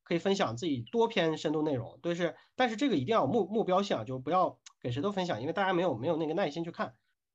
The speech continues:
对，所以说对开发者来说呢，你就一个，一个，一个短，短，就自，自我介绍，再接一个这种，就是这个东西是比较适合的，因为你的R O I是最高的。为什么呢？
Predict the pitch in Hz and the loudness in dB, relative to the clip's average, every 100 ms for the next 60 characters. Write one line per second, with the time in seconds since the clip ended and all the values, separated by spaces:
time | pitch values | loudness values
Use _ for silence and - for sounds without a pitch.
0 | - 180 139 247 285 208 220 - _ - | -4 -2 0 2 2 2 0 -2 _ -8
1 | 240 262 294 262 127 127 - 160 139 175 | -4 0 2 2 2 -2 -2 -2 -2 -4
2 | - - 160 220 170 139 139 196 139 - | -6 -8 0 2 0 -2 -2 0 0 -4
3 | _ - 160 208 180 127 139 139 123 - | _ -10 -6 -2 -2 -2 -6 -6 -6 -12
4 | _ - 160 147 - - - 277 135 165 | _ -6 -4 -4 -6 -10 -2 -2 0 0
5 | 247 190 143 180 185 170 - - 143 147 | 2 2 2 0 0 -2 -6 -14 -8 -4
6 | 190 190 165 117 - _ _ _ _ 160 | -2 -2 -2 -4 -8 _ _ _ _ -8
7 | 160 - 160 175 175 160 165 127 - - | -2 0 2 2 0 -2 -2 -2 -2 -4
8 | - - - 190 226 160 123 127 - 175 | -6 -18 -4 0 2 2 0 -6 -6 0
9 | 202 214 294 285 127 123 120 104 127 233 | 2 4 2 0 -4 -4 -8 -10 -2 0
10 | 190 127 120 | 0 -2 -4